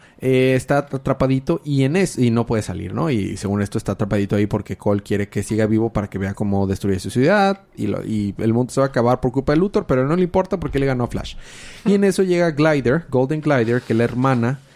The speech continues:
de Captain Cold y lo, lo ayuda a escapar. Porque al parecer ella no está muy de acuerdo con los planes que tiene para destruir la ciudad. Entonces, ya que le ayuda a escapar, se enfrentan contra guardias que tenía ahí Captain Cold,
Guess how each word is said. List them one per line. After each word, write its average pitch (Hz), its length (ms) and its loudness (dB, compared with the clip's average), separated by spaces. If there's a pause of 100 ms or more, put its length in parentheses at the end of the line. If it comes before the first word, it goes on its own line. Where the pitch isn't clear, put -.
(240)
de 117 520 2
Captain 151 320 0
Cold 143 300 -2 (100)
y 120 140 4
lo, 107 260 4 (160)
lo 104 520 4
ayuda 104 300 2
a 120 40 2
escapar. 165 420 -2 (320)
Porque 113 260 0
al 104 80 -4
parecer 123 280 0
ella 123 160 2
no 117 80 0
está 110 120 -4
muy 110 160 0
de 107 60 -2
acuerdo 104 340 -2
con 98 160 -2
los 92 100 -2
planes 101 300 -4
que 104 80 -4
tiene 98 320 -4
para 95 240 -4
destruir 95 400 -2
la 92 100 -2
ciudad. - 260 -6 (460)
Entonces, 147 180 0
ya 190 100 2
que 196 100 2
le 185 40 2
ayuda 185 480 2
a 120 380 2
escapar, 156 440 0
se 143 80 0
enfrentan 131 360 0
contra 113 320 0
guardias 110 480 0
que 110 100 -2
tenía 104 360 0
ahí 104 220 0
Captain 110 400 -2
Cold, 113 320 0